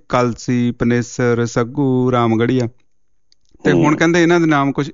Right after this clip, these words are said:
Speaker 1: ਏਦਾਂ ਵੀ ਨਜ਼ਰ ਆ ਰਹੇ ਨੇ, ਬਰਾੜ ਕਾਰਪੈਂਟਰੀ, ਸਿੱਧੂ
Speaker 2: ਹੂੰ।
Speaker 1: <laughs> ਲੈਂਡਸਕੇਪਿੰਗ,
Speaker 2: ਹੂੰ।
Speaker 1: ਗਿੱਲ,
Speaker 2: ਹੂੰ।
Speaker 1: ਔਲਖ ਆਦਿ। ਗਿੱਲ ਸਾਹਿਬ ਤੁਹਾਨੂੰ ਟਾਰਗੇਟ ਕੀਤਾ।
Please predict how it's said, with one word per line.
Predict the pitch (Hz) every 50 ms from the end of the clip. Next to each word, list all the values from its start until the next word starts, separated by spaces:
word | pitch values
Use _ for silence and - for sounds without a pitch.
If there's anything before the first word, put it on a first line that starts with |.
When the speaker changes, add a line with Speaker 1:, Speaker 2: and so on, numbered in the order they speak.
| _ -
Speaker 1:
ਏਦਾਂ | 135 120 131 147
ਵੀ | 156 165
ਨਜ਼ਰ | 160 143 131 120 117 110
ਆ | 104 101 98
ਰਹੇ | 95 107 113
ਨੇ, | 113 104 98 - _ _ - - - _ _ _ -
ਬਰਾੜ | - 113 127 123 117 117 120 117
ਕਾਰਪੈਂਟਰੀ, | - - 127 123 120 - 127 127 120 110 - 123 123 120 117 - - - - _ _ _
ਸਿੱਧੂ | - - - 131 113 117 131 151 156 151 135 -
Speaker 2:
ਹੂੰ। | 90 85
Speaker 1:
<laughs> | 147 - - - - - - -
ਲੈਂਡਸਕੇਪਿੰਗ, | 214 208 233 214 202 160 139 139 127 - 151 151 - 151 147 139 139 139 - - - - - - - - 170
Speaker 2:
ਹੂੰ। | 165 156
Speaker 1:
ਗਿੱਲ, | 165 147 147 156 151 147 143 143 143 151 147 - -
Speaker 2:
ਹੂੰ। | - -
Speaker 1:
ਔਲਖ | 151 147 151 147 147 151 - - - -
ਆਦਿ। | 131 123 120 135 135
ਗਿੱਲ | 127 131 135 135 139
ਸਾਹਿਬ | 139 156 160 180
ਤੁਹਾਨੂੰ | 185 170 156 147 139
ਟਾਰਗੇਟ | - 127 123 123 123 143 151 165
ਕੀਤਾ। | 175 185 143 - - - - - -